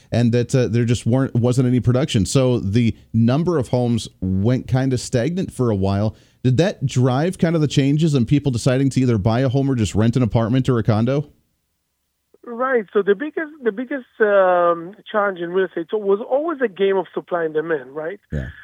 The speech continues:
Speaker 2: But now it's, uh, there is the aspect of the interest rate that's so high that people that's already bought in before, like, let's say you bought an apartment or a condo two,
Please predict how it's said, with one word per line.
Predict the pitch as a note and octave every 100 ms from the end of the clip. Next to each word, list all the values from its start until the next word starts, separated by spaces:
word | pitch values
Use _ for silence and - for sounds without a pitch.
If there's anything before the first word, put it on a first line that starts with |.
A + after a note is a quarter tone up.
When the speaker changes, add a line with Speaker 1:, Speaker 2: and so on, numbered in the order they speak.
| -
Speaker 2:
But | G3 F3+
now | G3 C4+ D4+
it's, | A#3+ - -
uh, | G#3 F#3+ F3+ F3+ G3
there | F#3 F#3
is | F#3 D#3
the | F3+ F#3
aspect | G#3+ A3 - G#3+ -
of | F#3 E3
the | F3+
interest | G3 G#3 - E3+ - F3+
rate | E3 D#3+
that's | D3+ _
so | A3 G#3+
high | F3 F3 G3+ B3+
that | G3 -
people | A3 - A#3+
that's | F3+ -
already | D#3+ D#3+ G3+ A#3
bought | F#3+ - F#3+ G3+
in | G#3 G#3 F#3
before, | D#3+ C#3 G3+ G#3
like, | E3 D#3+
let's | F3 -
say | G3+
you | F3+
bought | E3 F3+ F3+
an | E3+
apartment | D#3 F3 E3+ E3 D#3+ - - - -
or | F#3+ F3+ E3+ E3+
a | D#3 -
condo | F#3 F3 F3 E3+ E3 _ _ _
two, | A3+